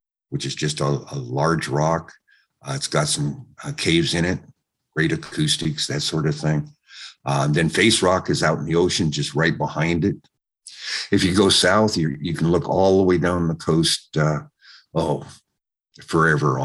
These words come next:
it seems. Um, but that's, that's my canvas area, there, that north and south area off of the viewpoint. If you look up to the north,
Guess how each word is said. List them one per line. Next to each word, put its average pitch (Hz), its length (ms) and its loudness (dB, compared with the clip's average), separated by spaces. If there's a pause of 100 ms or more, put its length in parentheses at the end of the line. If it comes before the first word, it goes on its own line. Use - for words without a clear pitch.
(120)
it 76 160 -8
seems. 71 640 -2 (460)
Um, 131 340 -6
but - 180 -4
that's, - 340 2
that's 92 260 2
my 98 140 4
canvas 85 580 2
area, 64 440 0
there, 71 260 0
that 76 160 0
north 80 380 0
and 76 120 0
south 82 360 0
area 80 360 2
off 73 340 -2
of 71 100 0
the 71 80 -2
viewpoint. 76 680 -2 (480)
If 76 140 -2
you 82 100 2
look 90 220 2
up 85 160 2
to 87 140 0
the 85 120 2
north, 95 600 2